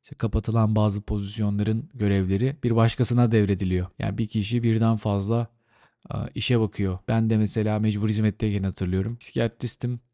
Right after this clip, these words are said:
ama çocuk psikiyatristi olmadığında çocuk psikiyatrisiyle ilgili de hastalar danışılıyor. Ya hatta yani daha da dramatiği nörolog olmadığı günlerde nöroloji hastaları bile bir deneniyor. Hani ne kadar bilebileceksem. Yani, e, özellikle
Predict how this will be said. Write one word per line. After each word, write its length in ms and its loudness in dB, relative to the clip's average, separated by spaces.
ama 360 0
çocuk 220 0
psikiyatristi 460 -4
olmadığında 300 0
çocuk 340 0
psikiyatrisiyle 720 -2
ilgili 220 2
de 60 4
hastalar 460 0
danışılıyor. 520 0
Ya 180 0
hatta 540 -2
yani 200 -2
daha 220 2
da 180 2
dramatiği 640 2
nörolog 480 4
olmadığı 380 6
günlerde 600 0
nöroloji 440 4
hastaları 640 2
bile 320 -2
bir 200 -8
deneniyor. 460 2
Hani 220 -2
ne 80 0
kadar 280 0
bilebileceksem. 720 -2
Yani, 400 0
e, 40 -6
özellikle 840 0